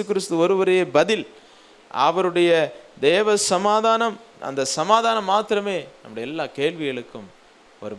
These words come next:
பதிலையும் ஆசீர்வாதத்தையும் கொண்டு வர முடியும் என்பதை நீங்கள் மறந்துவிட வேண்டாம். இந்த காலை வேளையில் அப்படிப்பட்ட நல்ல சமாதானத்தை தரும்படியாய் கண்களை மூடி ஆண்டவரை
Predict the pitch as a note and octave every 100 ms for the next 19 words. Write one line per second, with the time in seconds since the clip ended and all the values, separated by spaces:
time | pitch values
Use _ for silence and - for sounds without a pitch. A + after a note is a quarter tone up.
0 | A#2+ B2+ C#3 C3+ A2+ A#2 B2 B2 A#2 A2+
1 | A2 A2+ A2+ A2 G#2+ G#2 G#2 G2+ G2+ G2
2 | G2 F#2+ F#2 F#2+ F#2 F2 C#2+ C2 - -
3 | - - - A#2 A#2 A#2 A#2+ A#2+ B2+ A#2+
4 | B2 B2 C3+ C3 C3 C3 C3 C3+ C3 C3+
5 | C3 C3+ C3 A#2+ G2+ - - - A#2+ A#2
6 | A#2+ A#2 A2+ A#2 A2+ A2+